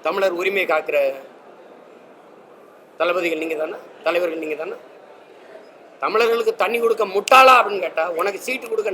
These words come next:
நான் முட்டாளான்னு கேட்கணும்ல. ஒரு சொட்டு தண்ணி இல்லைன்னா என் நாட்டுல ஒரு ஓட்டு கூட உனக்கு இல்லடா அப்படிங்கிற நிலையை உருவாக்கலைன்னா நாங்கெல்லாம் உண்மையிலேயே மான தமிழ் மக்கள் தானே? எங்க ஆத்தா கொடுத்த மாறுல குடிச்ச பால்ல எங்களுக்கு மான, ரோசம், வீடு,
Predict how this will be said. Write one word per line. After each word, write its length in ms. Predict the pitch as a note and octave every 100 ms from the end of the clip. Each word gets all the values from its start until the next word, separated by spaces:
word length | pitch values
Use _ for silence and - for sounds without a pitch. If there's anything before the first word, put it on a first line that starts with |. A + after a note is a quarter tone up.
| F#3+
நான் 140 | G#3+
முட்டாளான்னு 440 | G3+ A3+ G#3+ G#3 F3
கேட்கணும்ல. 420 | C3+ B2 G#2+ - - - - - - - D#3
ஒரு 180 | B3+ C4+ C4
சொட்டு 260 | C4+ C#4 D4 C#4
தண்ணி 200 | G#3+ B3+ B3+
இல்லைன்னா 280 | G#3+ G3+ C4 - - - - F#3
என் 140 | F#3+ G3+
நாட்டுல 260 | C#4 C#4 A#3 G3+
ஒரு 140 | C#4+ C#4 B3+
ஓட்டு 180 | D4+ C4
கூட 80 | C4 A#3
உனக்கு 220 | G#3+ F#3+
இல்லடா 280 | A3+ B3+ A3+ D#3+ -
அப்படிங்கிற 320 | - A#3+ A#3 G3+
நிலையை 200 | A3 B3 G3+
உருவாக்கலைன்னா 600 | A3 A#3 A#3 F3 C#3 C3 C#3 - - - -
நாங்கெல்லாம் 400 | F3+ G3 C4 G3
உண்மையிலேயே 440 | F#3+ C4+ C#4+ C#4+ C#4+
மான 220 | C4 A#3+ A3+
தமிழ் 220 | G3 G3+ F#3
மக்கள் 260 | - D#3+ B2+
தானே? 160 | C3 F#3+ - - - - - - - - - - -
எங்க 120 | E3 E3
ஆத்தா 180 | G3+ A#3+ A#3+
கொடுத்த 220 | G3+ G3+ F3+
மாறுல 340 | E3+ G3+ G3+ F#3 E3 -
குடிச்ச 200 | F3+ F#3 E3+
பால்ல 300 | F3 G3 F#3
எங்களுக்கு 280 | E3 D3+ D3+
மான, 220 | E3+ G3 E3
ரோசம், 300 | F#3 F#3 D#3+
வீடு, 120 | F3